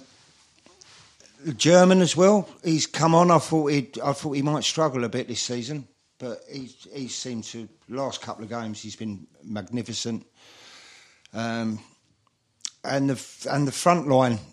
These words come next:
uh, the, the way they're sharing out the goals is quite, is quite nice to see. Although they are missing the odd sitter, but, um,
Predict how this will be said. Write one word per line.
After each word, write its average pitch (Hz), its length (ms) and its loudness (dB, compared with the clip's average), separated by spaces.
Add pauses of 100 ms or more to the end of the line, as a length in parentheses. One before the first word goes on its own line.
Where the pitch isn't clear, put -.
(100)
uh, 127 80 -6 (120)
the, 123 220 -8
the 127 100 -2
way 143 160 4
they're 131 100 2
sharing 135 300 0
out 123 140 -2
the 113 60 -6
goals 131 420 -2
is 101 120 -6
quite, 110 360 -6 (460)
is 120 120 -10
quite - 260 -12
nice 107 360 -6
to 98 80 -10
see. 110 380 -8 (800)
Although 110 240 -6
they 110 100 -4
are 117 140 -2
missing 110 320 -4
the 110 80 -2
odd 107 120 -4
sitter, 107 460 -2
but, 117 300 -6
um, 110 380 -6